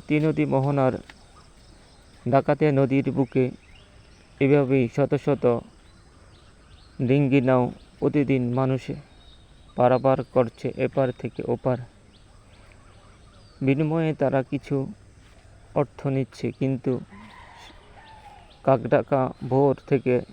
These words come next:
গভীর রাত পর্যন্ত নদীর উতাল ঢেউয়ের বুকে এভাবেই তারা মানুষের সেবা করছে,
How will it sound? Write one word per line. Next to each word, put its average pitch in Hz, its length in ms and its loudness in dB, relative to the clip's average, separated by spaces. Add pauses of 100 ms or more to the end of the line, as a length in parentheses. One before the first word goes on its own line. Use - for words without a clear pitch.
(140)
গভীর 127 400 2
রাত 139 240 2
পর্যন্ত 131 520 -2 (480)
নদীর 131 340 0 (720)
উতাল 143 340 -2 (380)
ঢেউয়ের 127 440 4
বুকে 127 340 0 (840)
এভাবেই 135 440 2
তারা 131 300 6
মানুষের 127 460 0 (800)
সেবা 135 300 -2
করছে, 139 380 -2